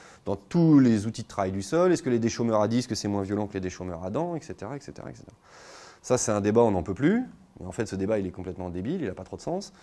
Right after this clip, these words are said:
Euh, c'est un débat qui ani-, anime énormément les T C istes et tout le petit monde de l'agriculture de conservation. Chacun vient vous vendre votre, sa dent à lui. Là, sa dent, euh, ma dent, elle est mieux que celle de l'autre. Moi, j'ai une dent ressort bidule, elle est plus grosse, plus petite. Euh,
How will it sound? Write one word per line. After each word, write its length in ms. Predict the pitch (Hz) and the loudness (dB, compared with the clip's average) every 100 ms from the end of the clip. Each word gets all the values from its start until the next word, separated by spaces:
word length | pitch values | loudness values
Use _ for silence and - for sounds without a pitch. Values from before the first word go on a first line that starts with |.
| - - - | -20 -20 -10
Euh, 200 | 92 95 | -2 -2
c'est 180 | 92 - | -2 -2
un 60 | 101 | 0
débat 280 | 104 120 117 | 2 4 2
qui 180 | 107 | 0
ani-, 320 | 104 107 101 101 | 0 0 0 4
anime 320 | 127 135 113 | 6 6 6
énormément 480 | 165 185 160 156 147 | 4 4 4 4 4
les 120 | 120 | 2
T 120 | 127 | 0
C 160 | 120 120 | 0 0
istes 380 | 131 139 - 101 | 0 0 -4 -6
et 120 | 92 | -6
tout 120 | 113 | -4
le 100 | 110 | -6
petit 160 | 101 104 | -6 -6
monde 160 | 113 98 | -4 -2
de 40 | |
l'agriculture 300 | 92 87 95 | -4 -4 -8
de 60 | - | -6
conservation. 580 | 92 90 92 90 156 | -8 -8 -8 -4 -4
Chacun 300 | 165 101 110 | -2 -4 -2
vient 160 | 101 92 | -4 -2
vous 100 | 95 | -2
vendre 220 | 95 92 | -2 -4
votre, 260 | 92 82 85 | -4 -6 -8
sa 140 | 95 | -6
dent 260 | 92 123 139 | -2 -2 0
à 60 | |
lui. 200 | 98 135 | -2 -2
Là, 120 | 147 92 | -4 -6
sa 140 | 80 | -10
dent, 280 | 90 107 87 76 | -8 -8 -8 -10
euh, 300 | 117 87 85 | -10 -10 -8
ma 160 | 101 | -6
dent, 160 | 101 107 | -2 -2
elle 80 | 98 | -2
est 60 | |
mieux 160 | 98 98 | -4 -6
que 60 | - | -10
celle 140 | 87 | -12
de 80 | 85 | -4
l'autre. 300 | 135 165 - - - - | -2 -2 -4 -12 -14 -2
Moi, 100 | 110 | 0
j'ai 120 | 101 | 2
une 100 | 101 | 2
dent 120 | 104 | 2
ressort 280 | - - 95 | 2 0 -4
bidule, 400 | 90 92 104 120 | -4 -6 -2 -2
elle 80 | 95 | -2
est 40 | |
plus 120 | 90 90 | -6 -8
grosse, 220 | 104 110 | -8 -8
plus 120 | 87 | -12
petite. 440 | - - 127 123 | -12 -6 -4 -4
Euh, 160 | 95 | -6